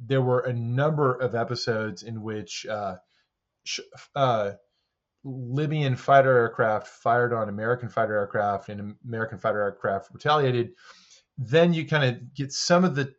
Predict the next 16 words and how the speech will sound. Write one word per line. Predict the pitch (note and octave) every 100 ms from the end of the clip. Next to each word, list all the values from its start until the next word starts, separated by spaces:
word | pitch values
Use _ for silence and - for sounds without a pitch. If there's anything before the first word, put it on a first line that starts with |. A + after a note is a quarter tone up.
| -
tit | - F3+
for | - C3+
tat | C#3+ C#3 C#3
shifting | - D#3 C#3+ C3 A#2+
into | A2+ -
the, | G#2 G2+ F#2 F2+ _ _ _ _ _ _ _ _
the | B2
realm | C3 B2
of | A2
shadows | - C3+ C3 A#2 G#2+ G2 -
with | B2+ A#2 G2+ - _ -
bombs | G#2 A2+ B2 B2
going | B2+ A2+
off, | G#2+
most | B2+ B2 C3+ C3+ - -
infamously, | C3+ B2+ A#2 A2 - A2+ A2 G#2+